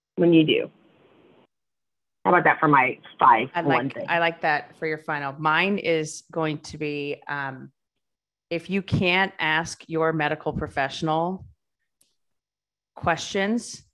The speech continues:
Speaker 2: that you want to know the answer to, who are you going to ask? And I know I'm totally misquoting you on that, but that is the gist. Like, if, you know,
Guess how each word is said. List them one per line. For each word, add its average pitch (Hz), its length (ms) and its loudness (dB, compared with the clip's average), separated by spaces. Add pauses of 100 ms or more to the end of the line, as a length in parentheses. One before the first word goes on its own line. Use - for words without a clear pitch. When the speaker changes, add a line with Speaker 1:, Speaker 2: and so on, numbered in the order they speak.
(240)
Speaker 2:
that - 160 -4
you 160 240 0
want 156 320 -2
to - 100 -4
know 156 140 2
the 147 160 -4
answer 147 300 -6
to, 180 440 -6 (500)
who 208 280 2
are 160 160 4
you 151 200 -2
going 135 280 -6
to 139 160 -10
ask? 123 480 -8 (1800)
And 151 140 0
I 151 160 2
know 160 140 4
I'm 151 360 0 (400)
totally 147 540 -6
misquoting 160 680 0
you 143 140 -4
on 139 220 -2
that, 135 340 -2
but 147 220 0 (360)
that 147 240 4
is 143 140 -4
the 151 100 -8
gist. 147 420 -2
Like, 147 200 -2
if, 147 180 -4
you 151 140 -4
know, 147 140 -6